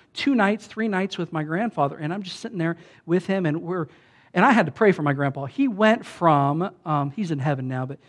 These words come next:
he went from watching Westerns. I'm like, "Yeah, I, I get that, right?" And he used to show me thousands of pictures of Wyoming. There's another mountain in Wyoming. There's another mountain in Wyoming. It's a family joke. We're like, "Oh my word, how many pictures?" And he developed these pictures,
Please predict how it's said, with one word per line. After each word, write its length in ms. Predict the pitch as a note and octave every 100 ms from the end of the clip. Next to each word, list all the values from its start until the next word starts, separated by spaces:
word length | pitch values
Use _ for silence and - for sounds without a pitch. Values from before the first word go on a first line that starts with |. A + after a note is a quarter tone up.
| _ _
he 260 | - B3 C#4
went 240 | A3 A3
from 160 | - E3+
watching 440 | F3+ F3 D#3 D3
Westerns. 720 | G#3 A#3+ - D#3 D3 G#3 - A3
I'm 120 | F#3
like, 200 | G3+ G3+
"Yeah, 220 | D4+ C3+ -
I, 360 | E3 _ _ D#3+
I 40 |
get 220 | C#3+ B2+
that, 180 | C#3 D3
right?" 220 | C#3+ D#3+
And 80 | E3+
he 100 | G3
used 160 | F#3 -
to 60 |
show 260 | C#3 - C#3
me 160 | C#3 A#2+ _ _ _
thousands 520 | E3+ D#3+ D#3 C#3 C3
of 100 | B2+
pictures 340 | - C#3+ C3+ A#2+
of 120 | A#2
Wyoming. 520 | B2+ B2+ B2+ B2 C#3+ _ _ _ _ _ _ _ - -
There's 200 | E3+ F#3
another 280 | F3 F#3 E3+
mountain 300 | D#3 D#3 D3+
in 140 | C#3
Wyoming. 420 | C3 C3 C3 D3+ D#3+ _ _ - - - - -
There's 160 | - F3
another 240 | E3 G3
mountain 300 | D#3+ D3 E3+
in 100 | C#3+
Wyoming. 300 | C3+ C#3+ D3+
It's 140 | F#3+ F#3+
a 40 |
family 360 | D#3+ F3 E3 C3+
joke. 340 | C#3 D3+ C#3
We're 80 | E3+
like, 220 | D#3 D3 -
"Oh 200 | G3+ C#4+
my 180 | D4+ C#4
word, 280 | B3+ A#3+ D#3+
how 300 | - C4 C#4+
many 260 | C4+ C4
pictures?" 500 | B3 C#4 A#3+ - E3+ - -
And 100 | F#3
he 100 | A3+
developed 600 | A#3 E3 A#2 C#3 A3 B3+ -
these 240 | B3+ B3+
pictures, 520 | - C#4 - C4 B3+